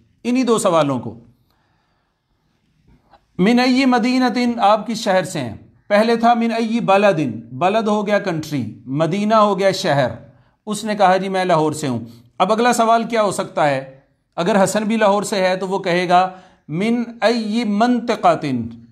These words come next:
मंतिका, ये लिखिए, मंतिका, मंतिकातिन।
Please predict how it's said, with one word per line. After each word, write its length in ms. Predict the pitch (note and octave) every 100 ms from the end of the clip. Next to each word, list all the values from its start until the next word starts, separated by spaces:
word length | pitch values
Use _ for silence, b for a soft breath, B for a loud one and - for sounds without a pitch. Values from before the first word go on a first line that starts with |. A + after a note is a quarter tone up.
| B2+
मंतिका, 1300 | C#3 D#3+ G#3 A3+ A3 G#3+ G3+ F3+ E3 - D3 A#2+ -
ये 180 | D3+ F3+
लिखिए, 360 | D#3 C3+ A2+ G2+ - - _ _ _ _ _ _ _ _ _ _ _ _ _ _ _ _ _ _ _ _ _ _ _ - _ _ _ _ _ _ _ _ _ _ _ _
मंतिका, 680 | D3+ G#3 A3 G3+ D#3 - B2 - - _ _ _ _ _ _ _ _ _ _
मंतिकातिन। 1120 | C#3+ F3+ G#3 G3 F3 E3+ D3 C3+ G#2 - -